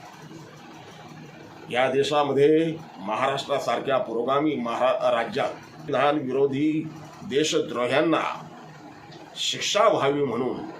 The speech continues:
आणि संविधानवाद्याची जी हत्या करण्यात आली त्याला न्याय मिळावा म्हणून परभणी ते मुंबई व्हाया औरंगाबाद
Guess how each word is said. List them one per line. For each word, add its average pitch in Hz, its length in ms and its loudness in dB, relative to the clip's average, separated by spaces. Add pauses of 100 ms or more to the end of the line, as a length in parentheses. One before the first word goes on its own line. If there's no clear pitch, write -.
(1500)
आणि 160 320 2
संविधानवाद्याची 151 1200 4
जी 165 80 2
हत्या - 460 2
करण्यात 123 440 2
आली 120 280 0
त्याला 139 280 2
न्याय 123 440 2
मिळावा 120 520 2
म्हणून 107 360 -2 (560)
परभणी 143 680 4 (540)
ते 170 80 0
मुंबई 151 560 4 (200)
व्हाया 127 260 4
औरंगाबाद 147 1000 4